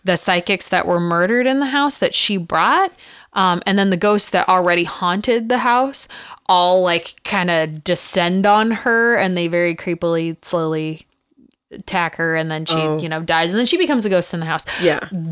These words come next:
Speaker 1: That would have been the perfect
Speaker 2: Yeah.
Speaker 1: ending to this
Speaker 2: Well, that's what
Speaker 1: film.
Speaker 2: I'm saying. Like, it, like I'm saying, it would have been, like, cool, like, exactly like that. Like, like, have that creepy doctor and the nurses somehow just kind of, like, merge into that darkness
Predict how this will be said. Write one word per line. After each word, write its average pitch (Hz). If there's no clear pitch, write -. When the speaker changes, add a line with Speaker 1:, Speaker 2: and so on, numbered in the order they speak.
Speaker 1:
That 196
would 196
have 180
been 175
the 160
perfect 202
Speaker 2:
Yeah. 254
Speaker 1:
ending 160
to 160
this 156
Speaker 2:
Well, 254
that's 262
what 269
Speaker 1:
film. 240
Speaker 2:
I'm -
saying. 240
Like, 165
it, -
like 190
I'm 190
saying, 175
it 170
would 196
have 202
been, 180
like, 160
cool, 165
like, 165
exactly 175
like 160
that. 175
Like, 151
like, 156
have 165
that 160
creepy 208
doctor 170
and 175
the 160
nurses 160
somehow 160
just 147
kind 170
of, 151
like, 147
merge 165
into 156
that 147
darkness 147